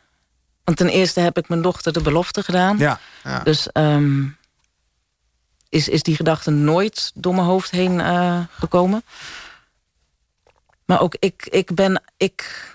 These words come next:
Speaker 1: ik kan niet tegen oneerlijkheid. Ik, ik, ehm, ook in mijn werk, ik wil dat mensen eerlijk worden behandeld.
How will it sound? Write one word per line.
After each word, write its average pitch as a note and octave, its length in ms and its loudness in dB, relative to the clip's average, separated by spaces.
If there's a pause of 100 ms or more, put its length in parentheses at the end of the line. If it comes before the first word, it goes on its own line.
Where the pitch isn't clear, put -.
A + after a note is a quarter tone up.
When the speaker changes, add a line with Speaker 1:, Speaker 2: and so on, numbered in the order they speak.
(680)
Speaker 1:
ik - 160 -2
kan A3 220 2
niet G#3+ 240 0
tegen F#3+ 280 0
oneerlijkheid. D#3 840 -2 (180)
Ik, - 220 -4
ik, - 540 -8 (420)
ehm, D3 460 0
ook F#3 180 0
in G3 80 2
mijn F3+ 120 2
werk, D#3+ 380 0
ik - 540 -8 (560)
wil E3 260 2
dat D#3+ 140 -2
mensen E3 420 0
eerlijk E3+ 300 0
worden D3+ 220 -2
behandeld. D#3+ 560 0